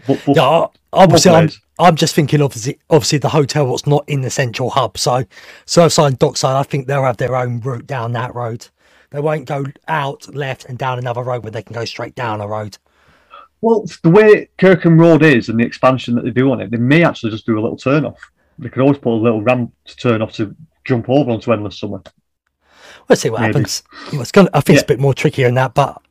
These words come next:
Speaker 2: we'll see what happens with that. Um, I'm interested. Um,
Speaker 1: Well
Speaker 2: I'm not overexcited right now until more news comes out, really.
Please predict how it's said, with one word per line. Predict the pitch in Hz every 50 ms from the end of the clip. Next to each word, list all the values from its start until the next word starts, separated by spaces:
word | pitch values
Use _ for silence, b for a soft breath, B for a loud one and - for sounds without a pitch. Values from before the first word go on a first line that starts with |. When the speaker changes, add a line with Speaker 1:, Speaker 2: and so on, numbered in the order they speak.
| - 139 - -
Speaker 2:
we'll | 151 135
see | - - 139
what | 123 127
happens | 120 113 - 127 101
with | 123 131
that. | 127 135 127 B B B B B B B B B -
Um, | 123 131 139 139 139 135 131 131 - _ _ _ _ _ _ _ _ _ _ _ -
I'm | - 294 294 247
interested. | 208 185 - 196 190 190 - 220 190 196
Um, | 180 180 180 180 175 175 151
Speaker 1:
Well | 180 175
Speaker 2:
I'm | 170 165
not | 175 175 - - - -
overexcited | 175 180 147 156 160 - - - - 190 165 160 147 151 139
right | 165 160 156 147
now | 151 165 160 160
until | 156 - - 156 147
more | 143 151 147 147 143
news | 143 147 147 143 -
comes | - 151 147 135 127
out, | 143 143 143
really. | 143 143 143 143 139 143 131